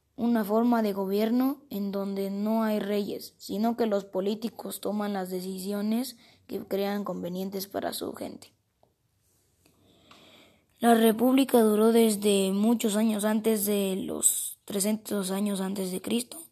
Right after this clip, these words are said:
hasta como ciento noventa años antes de Cristo. Luego se hizo el Imperio Romano,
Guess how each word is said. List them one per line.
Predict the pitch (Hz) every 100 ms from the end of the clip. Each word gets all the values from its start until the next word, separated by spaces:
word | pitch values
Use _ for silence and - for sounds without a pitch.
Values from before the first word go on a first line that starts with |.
| _ _ _
hasta | - 196 190 190 190
como | - 185 190 185 196 - -
ciento | - 214 214
noventa | 196 185 196 202 95
años | - - -
antes | - - -
de | -
Cristo. | - - - _ _ _ _ _ _ _ _
Luego | - 208 226 247 294 339 - _ _ _ _ _ _ _
se | - - 202
hizo | 226 247 233 226 214
el | 202
Imperio | 196 190 208 214 208
Romano, | 190 190 202 208 220